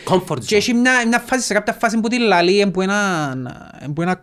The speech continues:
Speaker 2: quote μιας γνωστής, ε, φεμινίστριας, ξέρω το όνομα της τώρα.
Speaker 1: Της Ελένης Αντωνίου.
Speaker 2: Όχι,
Speaker 1: Όχι.
Speaker 2: φίλε. <laughs> Που λαλεί και το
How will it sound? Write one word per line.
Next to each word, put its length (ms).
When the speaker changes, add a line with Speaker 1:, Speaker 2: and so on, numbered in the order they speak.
Speaker 2:
quote 240
μιας 540
γνωστής, 540
ε, 200
φεμινίστριας, 1000
ξέρω 220
το 60
όνομα 180
της 160
τώρα. 160
Speaker 1:
Της 100
Ελένης 320
Αντωνίου. 400
Speaker 2:
Όχι, 120
Speaker 1:
Όχι. 120
Speaker 2:
φίλε. 180
<laughs> 520
Που 120
λαλεί 260
και 100
το 160